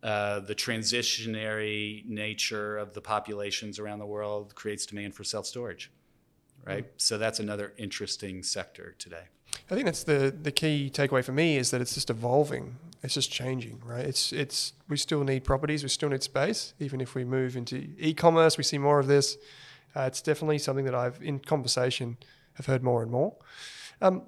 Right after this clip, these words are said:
Speaker 2: w-, maybe I'll end with this question, which is, I think this is, uh, quite fascinating, um, is how would you analyze a property fund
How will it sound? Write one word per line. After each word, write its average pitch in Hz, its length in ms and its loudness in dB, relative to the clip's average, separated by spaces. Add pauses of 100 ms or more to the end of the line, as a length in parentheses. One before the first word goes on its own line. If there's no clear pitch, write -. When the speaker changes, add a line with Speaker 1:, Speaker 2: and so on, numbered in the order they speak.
Speaker 2:
w-, 214 220 -6
maybe 254 280 4
I'll 190 140 8
end 156 140 4
with 143 100 0
this 147 160 0
question, 131 420 0
which 143 200 -2
is, - 460 -2 (500)
I 165 160 -2
think 214 200 -6
this 180 120 -2
is, 151 180 -2 (380)
uh, 135 320 0
quite 135 220 -2
fascinating, 120 680 0 (160)
um, 120 400 -6 (320)
is 151 180 2
how 175 280 8
would 196 200 4
you 143 680 4 (540)
analyze 127 720 4
a 143 100 -6
property 143 420 0
fund 123 520 -2